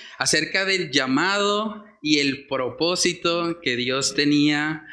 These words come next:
para con este hombre llamado Abraham. Y veíamos ahí algunos aspectos interesantes acerca del llamado de Dios para Abraham.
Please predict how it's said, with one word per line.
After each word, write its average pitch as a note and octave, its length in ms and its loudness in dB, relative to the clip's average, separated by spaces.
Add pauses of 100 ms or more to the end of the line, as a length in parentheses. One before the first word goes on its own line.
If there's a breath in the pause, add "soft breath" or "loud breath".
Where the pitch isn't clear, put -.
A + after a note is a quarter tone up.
(200 loud breath)
para C#3+ 600 -2
con B2 160 0
este C3+ 340 0
hombre C#3 680 0
llamado B2 840 -2
Abraham. C3 560 -2 (400 loud breath)
Y D3 60 0
veíamos G3 500 2
ahí F3 260 2
algunos F#3+ 420 0
aspectos F3 720 -2
interesantes D3+ 1200 0
acerca C#3+ 580 -2
del D3+ 240 0
llamado C#3+ 720 -2 (200 loud breath)
de C3 120 -2
Dios B2+ 360 -2
para C#3 260 -2
Abraham. D#3+ 420 -4